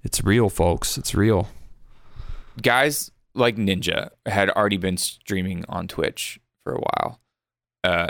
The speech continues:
Speaker 2: he'd been, he'd been a part of Twitch since it was Justin T V before it got purchased and things like that. Um, he, I'm, I'm, there's an article that came out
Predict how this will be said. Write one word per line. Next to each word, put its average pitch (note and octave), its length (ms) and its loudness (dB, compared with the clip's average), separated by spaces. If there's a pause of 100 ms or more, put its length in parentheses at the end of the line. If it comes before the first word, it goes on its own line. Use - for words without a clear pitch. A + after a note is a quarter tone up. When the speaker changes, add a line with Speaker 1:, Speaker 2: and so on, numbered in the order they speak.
(160)
Speaker 2:
he'd A#2 300 2
been, A2 260 2
he'd A#2 260 0
been B2 120 2
a A2+ 40 0
part G2 220 4
of E2+ 60 -2
Twitch - 300 -4
since F2 220 -4
it F2 80 -4
was E2+ 220 -8
Justin F2 360 -6
T F#2 140 -6
V E2+ 140 -6
before F2 320 -6
it - 60 -10
got A1 160 -2
purchased - 420 -6
and F2+ 100 -10
things - 200 -12
like - 180 -8
that. - 320 -6 (800)
Um, F2+ 640 2 (1300)
he, A#2 320 -2
I'm, A2 240 2
I'm, A2+ 180 0 (100)
there's A#2+ 200 2
an B2 80 2
article C3 320 2
that G#2 80 2
came G#2 180 0
out F#2+ 240 2